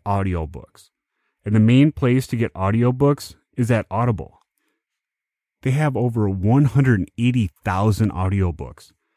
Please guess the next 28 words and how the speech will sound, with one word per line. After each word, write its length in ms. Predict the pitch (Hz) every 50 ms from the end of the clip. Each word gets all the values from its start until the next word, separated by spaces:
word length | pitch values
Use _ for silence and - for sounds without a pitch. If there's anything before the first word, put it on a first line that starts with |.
| _ _ _ _ _ _
They 80 | - 139
have 100 | 139 -
some 160 | - 165 156
of 80 | 143 127
my 180 | 117 107 92 - _ _ _
favorites, 580 | 113 107 110 107 101 90 - - - - -
like 300 | 110 110 104 95 85 - _ _ _ _ _ _ _ _
The 80 | - 113
Stranger 400 | - - 151 151 156 139 143 127
Beside 460 | 117 110 - 127 117 117 113 104 92
Me, 220 | 92 85 82 85 87 - _ _ _ _ _ _
Every 260 | 117 120 110 127 120
Breath 300 | 101 107 110 107 - -
You 80 | 110 101
Take, 440 | - - 117 113 120 131 - - _ _
and 380 | - 110 107 107 104 101 98 92 -
Too 220 | - - 165 156 139
Late 240 | 131 123 123 -
to 100 | - -
Say 240 | - - - 113 104
Goodbye, 520 | 92 101 82 - 90 80 69 67 69 90 - _ _ _ _ _ _ _ _
all 200 | - 113 120 131
by 160 | 123 127 123 120
the 100 | 117 107
legendary 600 | 98 101 107 117 117 123 117 120 123 123 123 123 - -
author 560 | 98 98 98 95 - 98 95 92 92 90 - _ _ _ _ -
Ann 380 | 104 98 95 95 90 87 87 92
Rule. 400 | 98 98 95 82 - - -